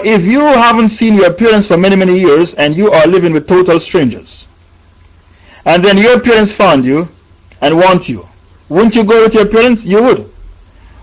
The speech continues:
But Zayd ibn Haritha said, "I prefer to stay with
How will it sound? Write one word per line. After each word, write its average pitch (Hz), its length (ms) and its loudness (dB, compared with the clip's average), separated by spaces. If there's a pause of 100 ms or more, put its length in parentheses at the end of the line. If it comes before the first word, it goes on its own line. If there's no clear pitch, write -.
(140)
But 196 180 0
Zayd 247 220 2
ibn 220 160 2
Haritha 202 500 2
said, 208 240 -2
"I 175 160 2
prefer 226 300 -2
to 214 160 -2
stay 208 420 2
with - 260 -2